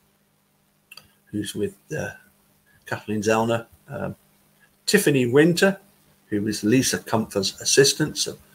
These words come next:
Comfer and Winter are the ones <laughs> right in the garbage at the moment, and Kathleen. You are hereby notified that the court has entered the following order. State of Wisconsin versus Steve,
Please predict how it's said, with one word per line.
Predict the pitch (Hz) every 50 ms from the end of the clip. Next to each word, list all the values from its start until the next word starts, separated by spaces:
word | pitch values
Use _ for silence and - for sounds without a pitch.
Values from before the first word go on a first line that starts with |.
| _ _ -
Comfer | - 143 131 - - - 104 - - - _ _ _ -
and | - - -
Winter | 107 113 120 117 - 123 117 113 - _ _ - _ _ _ - - _ _ _ _ _ _ _ _ _ _ -
are | -
the | - 92
ones | 92 95 98 98 92 95 - - - - _ _ _ - - -
<laughs> | - - - - _ - - - - -
right | 107 107 107 104 104 -
in | 104 98
the | 101
garbage | - 92 107 107 107 104 107 101 -
at | - -
the | 104
moment, | 117 123 127 127 120 - - - - - - - -
and | 165 185 180 160 - -
Kathleen. | - 98 95 - - - - - - _ _ _ _ _ _ - - - _ _ _ - - - - - _ _ _ _ _ _ _ _
You | - 131 175 208 226 226 214
are | 214 214 208 - - - - _
hereby | - - - 185 220 233 220 180 202 196 190 190 190 - -
notified | 131 139 175 196 208 190 - 160 - - 131 117 110 104 104 101 - -
that | 120 120 160 160 - -
the | 151 147
court | - - - 160 170 180 175 - - _ _ _ -
has | 127 - - - -
entered | 160 160 170 165 165 - 165 160 - - _ _ _ _
the | 113 110
following | - - - - 151 147 147 147 143 143 143 139 - -
order. | 135 120 113 110 104 92 - - _ _ _ _ _ _ _ _ _ _ _ - - - - -
State | - - 147 151 - -
of | 117 110
Wisconsin | 110 107 - 131 120 120 117 - 113 107
versus | 113 110 110 104 - - 98 -
Steve, | - - 95 92 - -